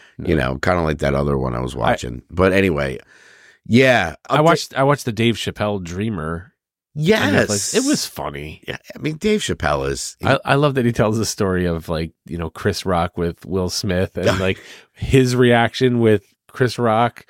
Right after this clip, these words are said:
Speaker 1: about the whole thing.
Speaker 2: Yeah.
Speaker 1: Which was hilarious. And he gets into, <laughs> you know, he starts off the whole thing with a trans joke. It's like, okay, he's getting that out of the way.
Speaker 2: Yeah, he's just, he's one of those, he's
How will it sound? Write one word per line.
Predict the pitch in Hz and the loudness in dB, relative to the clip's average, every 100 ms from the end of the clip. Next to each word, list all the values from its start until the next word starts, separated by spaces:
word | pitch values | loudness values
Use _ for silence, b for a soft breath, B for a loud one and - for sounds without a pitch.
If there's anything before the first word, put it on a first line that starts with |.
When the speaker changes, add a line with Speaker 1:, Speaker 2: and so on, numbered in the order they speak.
| B B | B B
Speaker 1:
about | 104 113 113 | -2 0 0
the | 110 | 0
whole | 117 120 | 2 2
thing. | 117 120 120 135 - | 2 2 0 -4 0
Speaker 2:
Yeah. | 85 76 76 | 2 2 2
Speaker 1:
Which | 101 104 | 0 0
was | 95 82 | -2 -2
hilarious. | 85 78 65 71 82 - | -2 -2 -2 -4 -4 -2
And | 101 | -2
he | 92 | -2
gets | 87 90 - | -2 -4 -4
into, | 87 82 90 82 82 | -6 -6 -2 -2 -2
<laughs> | |
you | - | 0
know, | 135 | 0
he | - 175 | 2 0
starts | - 147 131 | 2 2 2
off | 104 | 0
the | 90 | 0
whole | 82 90 | -4 -4
thing | 82 | -4
with | 80 | -4
a | 82 | -6
trans | - 82 71 78 | -6 -6 -6 -4
joke. | 92 85 - | -4 -4 -8
It's | 98 | -12
like, | 104 107 | -8 -8
okay, | 101 95 | -4 -2
he's | 98 | -2
getting | 98 87 | -6 -4
that | 95 92 | -2 0
out | 82 | 0
of | 78 | -2
the | 80 | -2
way. | 78 85 - | -2 -2 0
Speaker 2:
Yeah, | 196 165 | 2 4
he's | 190 220 | 2 2
just, | 220 - | 0 0
he's | 185 160 | -2 2
one | 160 | 2
of | 160 | 4
those, | 147 139 | 2 0
he's | 139 | -4